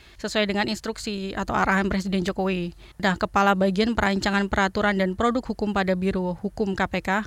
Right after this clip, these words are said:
Rasa Mala Aritonang, sempat ngomong kalau sejauh ini Ketua K P K Firly Bahuri dan empat pimpinan lain belum bersikap usai Presiden Jokowi merespon polemik penonaktifan tujuh puluh lima pegawai lembaga anti rasuah. Dia sepakat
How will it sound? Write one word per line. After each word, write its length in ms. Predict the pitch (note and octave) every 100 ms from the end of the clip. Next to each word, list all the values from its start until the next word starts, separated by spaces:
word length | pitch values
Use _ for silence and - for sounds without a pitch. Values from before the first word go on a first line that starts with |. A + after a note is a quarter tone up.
| - G3
Rasa 240 | F#3+ F#3+
Mala 240 | F#3 F#3
Aritonang, 560 | F#3+ G3 F#3+ F#3 F#3+ A#3+
sempat 400 | - G#3 A3 B3
ngomong 400 | G#3+ B3 B3 G3
kalau 240 | F#3 F#3
sejauh 320 | - F#3+ F#3+ F#3+
ini 320 | F3+ G3+ A#3
Ketua 240 | - F#3+
K 160 | F#3 F#3
P 80 | -
K 240 | A#3+ G#3+
Firly 240 | G#3 G3+
Bahuri 480 | F#3+ F#3 F#3 F#3 A3
dan 160 | G#3 -
empat 320 | A3 B3 -
pimpinan 320 | A#3+ A3 G#3
lain 320 | G3 F3+ G#3 B3 - -
belum 320 | F#3 G#3+ A3
bersikap 480 | G3+ G#3+ - B3 A3
usai 320 | G3 G3 F#3
Presiden 400 | G3 F#3+ F#3+ F#3
Jokowi 400 | F#3+ F#3+ G3+ A3
merespon 560 | G3 G3 - - A3 G#3+
polemik 480 | F#3+ F#3 F#3+ G#3 - - _
penonaktifan 720 | G3+ G3 F#3+ F#3+ G#3 - G3+ G#3
tujuh 240 | G#3 F#3 G3
puluh 160 | G3 G3
lima 160 | F#3+ F#3+
pegawai 480 | F3+ F3+ F3+ F3+ G#3+
lembaga 400 | G3+ F#3+ F3+ F#3+
anti 160 | F#3 G3
rasuah. 560 | F3+ - G#3 F3+ F3 - - - A#3+
Dia 80 |
sepakat 400 | C4 A#3+ G3 G3+